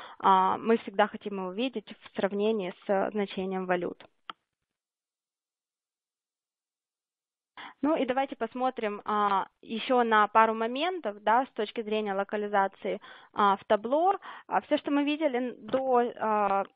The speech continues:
до настоящего момента, мы смотрели в основном на табло с-, а, табло десктоп, извините. То есть какие, а, настройки языка, локали, валют, времени и так далее доступны в табло десктоп.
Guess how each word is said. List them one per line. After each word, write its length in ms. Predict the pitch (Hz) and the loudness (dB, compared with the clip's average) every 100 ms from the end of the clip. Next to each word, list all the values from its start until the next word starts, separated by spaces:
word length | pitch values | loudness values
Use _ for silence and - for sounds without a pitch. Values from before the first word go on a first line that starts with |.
| _ - _ _ _ _ - - - 247 | _ -20 _ _ _ _ -20 -20 -16 2
до 260 | 214 247 | 10 10
настоящего 480 | 233 - 233 240 247 | 10 4 4 2 0
момента, 420 | 247 311 415 254 | 0 2 2 0
мы 220 | 220 294 302 | -4 -4 -6
смотрели 340 | 220 226 254 | -6 -2 -2
в 40 | 202 | -2
основном 520 | - 202 220 254 240 | -6 -6 -2 -2 0
на 220 | 196 208 | 2 2
табло 320 | 214 196 208 | 0 -4 -2
с-, 200 | 214 _ - | -4 _ 0
а, 200 | 208 202 | 2 2
табло 300 | 226 214 240 | 0 0 0
десктоп, 500 | 233 - - 196 196 | 0 -6 -4 -4 -4
извините. 460 | 190 190 143 - - | -12 -10 -10 -10 -6
То 100 | 202 | -6
есть 100 | - | -2
какие, 320 | 240 262 247 | -2 0 0
а, 280 | - 208 208 | 6 8 6
настройки 540 | 214 - 226 214 208 214 | 4 -4 -2 -2 -2 -8
языка, 500 | 208 220 294 320 311 - - - | -6 -2 2 2 0 -6 -18 -2
локали, 720 | 208 - 226 240 240 208 202 | -2 2 4 4 2 0 -2
валют, 440 | 202 214 226 226 208 | -2 0 -2 -4 -6
времени 480 | 214 220 208 190 | -2 -2 -2 -6
и 20 | 196 | -6
так 160 | 214 | -2
далее 360 | 233 349 294 202 | 2 4 4 0
доступны 520 | 202 - 285 285 226 - | -2 -8 -8 -6 -8 -4
в 200 | 208 233 | -2 0
табло 300 | 226 208 220 | 0 -2 -2
десктоп. 540 | 214 208 _ - 185 | -4 -8 _ -6 -6